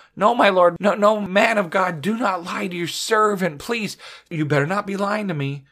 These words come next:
This would be wonderful. This would be wonderful."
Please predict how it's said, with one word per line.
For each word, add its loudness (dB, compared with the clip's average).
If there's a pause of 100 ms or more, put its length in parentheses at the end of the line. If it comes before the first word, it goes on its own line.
(680)
This -4
would -2
be -2
wonderful. 2 (500)
This -4
would 0
be 4
wonderful." 0